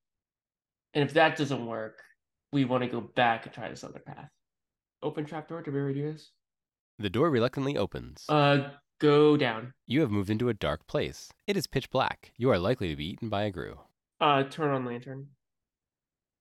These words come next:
Speaker 2: The brass lantern is now on. Cellar.
Speaker 1: Okay,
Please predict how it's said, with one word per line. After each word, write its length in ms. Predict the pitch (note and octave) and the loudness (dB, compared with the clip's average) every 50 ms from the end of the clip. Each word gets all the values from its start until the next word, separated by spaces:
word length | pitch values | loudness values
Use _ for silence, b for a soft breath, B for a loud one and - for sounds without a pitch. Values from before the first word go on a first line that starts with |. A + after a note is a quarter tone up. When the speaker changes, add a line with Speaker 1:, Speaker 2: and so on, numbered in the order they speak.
| _ _ _ _ _ _ _ _ _ _ _ _ _ _ _ _ _ _ _ _ _ _ _ _ _ _ _ _ _ _ _ - | _ _ _ _ _ _ _ _ _ _ _ _ _ _ _ _ _ _ _ _ _ _ _ _ _ _ _ _ _ _ _ -10
Speaker 2:
The 100 | G2+ E2 | -8 -4
brass 300 | D#2+ G2 B2+ C#3 - - | 0 0 0 2 2 0
lantern 300 | G#2+ G#2+ G2+ A2+ G#2+ G#2+ | 0 0 0 0 -2 -2
is 120 | G2+ G2 | -2 -2
now 200 | F2 F2 F#2 F2+ | -2 -2 0 0
on. 340 | E2 C#2+ B1 B1 - C#2 - _ _ | 0 -2 -4 -6 -10 -14 -18 _ _
Cellar. 440 | - - G3+ A3 - E2+ C#2+ - - _ _ _ _ _ _ _ _ - | -4 -2 0 0 0 -2 -6 -10 -16 _ _ _ _ _ _ _ _ -10
Speaker 1:
Okay, 380 | D3 C#3 - A#2+ G#2+ G2 - | -10 -8 -8 -10 -10 -12 -14